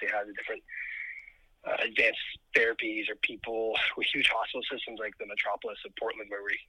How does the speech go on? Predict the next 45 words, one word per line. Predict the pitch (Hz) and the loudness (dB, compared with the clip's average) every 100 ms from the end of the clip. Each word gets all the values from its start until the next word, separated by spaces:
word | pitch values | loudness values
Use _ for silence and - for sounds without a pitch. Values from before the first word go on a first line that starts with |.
| 107 | -8
grew | 107 104 | 0 0
up. | 107 - _ _ _ _ _ _ _ _ - - | 0 -4 _ _ _ _ _ _ _ _ -18 -10
So, | 110 117 | 0 2
yeah, | 113 | 2
that's | - - | 0 0
kind | 113 | -4
of | 104 - - - _ _ _ _ _ | -4 -8 -10 -12 _ _ _ _ _
the | - | -12
beginning. | 104 120 117 117 117 | -2 2 2 2 0
Went | 113 | -4
to | 110 | -2
med | 110 110 | -2 -2
school | - 110 | -4 -4
in | 101 | -6
P-, | - - - - | -12 -18 -18 -4
Portland, | 147 127 127 123 123 110 | -2 0 2 2 2 2
saw, | 120 110 98 - - | 2 2 -2 -12 -2
saw | 120 | 0
more | 104 107 135 139 | 0 4 6 6
of | 131 | 6
it | 131 | 4
when | 120 | 4
I | 113 | 2
went | 113 | 4
back | 120 - | 4 4
to | 104 | 0
Bandon | 113 117 117 | 2 2 -2
as | 104 | -8
a | 107 | 0
med | 113 117 | 0 0
student, | - 117 - | -4 -4 0
so | 101 | 2
I | |
went | 110 107 | 0 0
and | |
got | - - | 0 0
my | - - - | -4 -6 -12
public | 110 107 - | -8 -6 0
health | 110 113 | 0 0
degree | - 113 110 | -2 -2 -2
from | 104 | -4
Harvard | 113 110 110 107 - - - - _ | 0 2 2 -2 -4 -12 -10 -12 _
to | - | 0
kinda | 117 101 | 4 6
help | 92 | 6